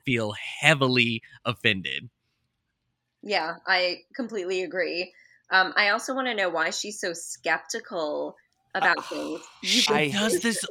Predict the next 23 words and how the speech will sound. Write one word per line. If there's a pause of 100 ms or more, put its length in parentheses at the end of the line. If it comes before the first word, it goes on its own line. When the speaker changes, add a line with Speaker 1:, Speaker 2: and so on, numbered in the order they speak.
(100)
Speaker 1:
all
the
Speaker 2:
Yeah.
Speaker 3:
all
the
Speaker 1:
time.
Speaker 3:
time.
Speaker 2:
Yeah,
she's
like,
"What?
This
is
not
where
we're
supposed
to
be.
It's
a
laundromat."
Like,